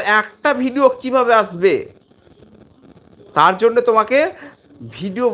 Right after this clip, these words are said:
আপলোড করতে হবে YouTube-এ, ঠিক আছে?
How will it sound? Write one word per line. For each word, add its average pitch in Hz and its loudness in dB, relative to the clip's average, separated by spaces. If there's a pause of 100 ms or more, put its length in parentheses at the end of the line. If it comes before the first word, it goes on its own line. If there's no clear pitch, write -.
(160)
আপলোড 180 -4 (100)
করতে 160 -4
হবে 135 -2 (2000)
YouTube-এ, 135 -2 (100)
ঠিক 175 0
আছে? 220 -2